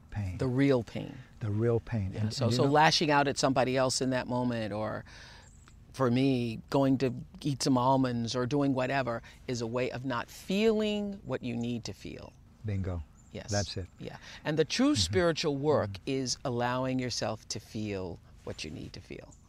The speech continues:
Speaker 1: Yes, that's the first part of it. That's emotional awareness.
Speaker 2: Yes.
Speaker 1: Now, but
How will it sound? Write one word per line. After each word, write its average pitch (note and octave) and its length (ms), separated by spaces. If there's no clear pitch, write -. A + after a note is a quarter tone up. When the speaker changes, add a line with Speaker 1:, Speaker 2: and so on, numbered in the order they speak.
Speaker 1:
Yes, C3+ 360
that's A#2+ 240
the C3 80
first C3+ 280
part E3 200
of G2 80
it. F2 80
That's A2+ 260
emotional A#2+ 460
awareness. A#2 500
Speaker 2:
Yes. - 340
Speaker 1:
Now, B2 320
but A#2+ 160